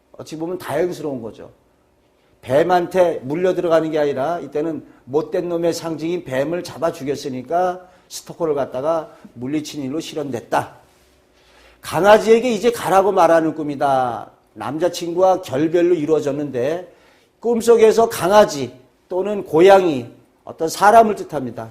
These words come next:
"이제 너 가. 나 너하고 안 사겨." 이런 걸 뜻하죠. 그런데 꿈속에서도 그렇습니다. 이 강아지로 나타났으니까 이 남자친구가 뭐 커다란 인물이 못 됩니다.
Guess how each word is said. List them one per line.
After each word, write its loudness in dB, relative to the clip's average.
"이제 0
너 2
가. 4
나 -6
너하고 2
안 0
사겨." 2
이런 -2
걸 -4
뜻하죠. -16
그런데 2
꿈속에서도 2
그렇습니다. -2
이 -4
강아지로 0
나타났으니까 -2
이 -12
남자친구가 -2
뭐 -2
커다란 4
인물이 -4
못 -6
됩니다. -10